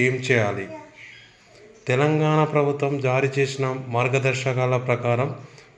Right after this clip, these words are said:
రుణమాఫీకి అర్హులా? అయినా మీకు రుణమాఫీ కాకుంటే ఇలా చేయండి. తెలంగాణ రైతాంగానికి కాంగ్రెస్ ప్రభుత్వం బాసటగా నిలిచింది. గత ఎన్నికల్లో,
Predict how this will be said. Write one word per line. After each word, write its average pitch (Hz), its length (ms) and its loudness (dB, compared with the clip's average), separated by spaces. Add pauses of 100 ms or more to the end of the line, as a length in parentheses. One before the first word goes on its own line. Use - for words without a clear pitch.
(140)
రుణమాఫీకి 143 640 0
అర్హులా? 123 440 4 (180)
అయినా 139 320 2
మీకు 139 300 2
రుణమాఫీ 135 580 2 (200)
కాకుంటే 123 440 2
ఇలా 131 140 4
చేయండి. 113 460 0 (760)
తెలంగాణ 147 580 4
రైతాంగానికి 135 720 2
కాంగ్రెస్ 139 560 0
ప్రభుత్వం 131 420 0
బాసటగా 127 520 0
నిలిచింది. 120 460 -2 (960)
గత 127 140 2 (160)
ఎన్నికల్లో, 143 500 4